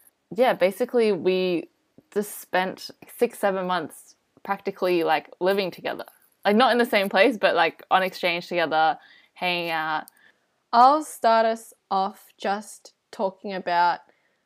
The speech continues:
Speaker 2: why I chose China. So if you didn't already know, <laughs> uh, both Davina and I went to
Speaker 1: <laughs>
Speaker 2: Beijing, and we probably said that so many times,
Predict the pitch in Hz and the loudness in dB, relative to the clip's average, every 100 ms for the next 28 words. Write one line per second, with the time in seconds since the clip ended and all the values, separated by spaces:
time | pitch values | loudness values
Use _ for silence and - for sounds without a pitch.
0 | _ _ 202 196 190 190 190 190 190 190 | _ _ -4 0 2 2 0 -2 -4 -6
1 | - 196 196 208 247 233 226 220 220 254 | -2 0 0 -2 -6 -8 -6 -8 -8 -8
2 | 254 202 196 202 214 _ _ _ _ _ | -2 0 0 -2 -4 _ _ _ _ _
3 | _ _ _ _ - 240 214 226 220 214 | _ _ _ _ -6 -4 -2 -2 -2 0
4 | 233 240 202 190 185 185 190 214 - - | 0 2 0 0 -2 -4 -4 -6 -10 -10
5 | 247 247 233 - 247 - - 214 - 233 | -10 -8 -6 -4 -6 -6 -2 -2 -2 -4
6 | 208 202 202 190 185 190 190 - 190 190 | -2 -2 -4 -4 -2 -4 -4 -2 0 0
7 | 190 - 214 - 208 208 190 190 202 269 | -4 -14 -14 -4 0 2 2 -2 -2 -8
8 | 294 _ _ - 196 196 196 196 196 196 | -10 _ _ -12 -8 -6 -4 -2 -2 -2
9 | 180 196 - 185 185 185 185 196 233 | -2 -4 -6 -8 -8 -8 -8 -6 -8